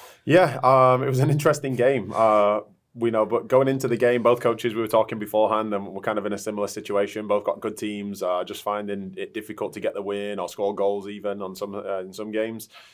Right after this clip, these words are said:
Um, and then I think that just shown exactly what they, uh, the reason why behind that. Both teams struggled to score goals. I think the first half we were much the better team, and we could have been leading three zero at halftime. And then in the second half, they flipped it, and they were the better team, and they couldn't score either. So,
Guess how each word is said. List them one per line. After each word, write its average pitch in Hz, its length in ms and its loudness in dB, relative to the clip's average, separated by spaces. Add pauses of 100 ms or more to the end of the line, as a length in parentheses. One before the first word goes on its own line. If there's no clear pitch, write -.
(160)
Um, 101 540 0
and 101 120 -6
then 104 80 -4
I 101 60 -4
think 120 160 -8
that 113 120 0
just 107 200 -8
shown 113 200 0
exactly 110 400 0
what 110 220 0
they, 107 220 -2
uh, 104 340 0
the 104 80 -4
reason 113 300 -2
why 120 240 4
behind 113 340 -2
that. 95 140 -4
Both 104 200 -4
teams 107 200 -8
struggled 107 260 -6
to 107 80 -8
score 104 260 -4
goals. 107 300 0
I 101 60 -2
think 110 160 -10
the - 60 -18
first 107 260 -2
half 107 260 2
we 110 140 -6
were 107 320 2
much 101 240 -8
the 107 80 -8
better 104 180 -2
team, 107 380 -8
and 98 260 -12
we 95 80 -16
could 98 160 -10
have 98 140 -6 (260)
been 107 140 -4
leading 110 280 -2
three 113 200 -4
zero 117 260 4
at - 60 0
halftime. 120 520 4
And 104 120 -4
then 110 240 -2 (320)
in 101 60 -6
the 107 80 0
second 135 280 2
half, 113 240 6
they 110 140 -4
flipped 113 320 -4
it, 113 80 4
and 110 100 -4
they 127 80 2
were 131 80 0
the 107 60 -4
better 101 200 0
team, 107 280 -8
and 104 80 -8
they 110 100 -6
couldn't 104 220 -12
score 98 280 -2
either. 92 280 -6
So, 85 380 -6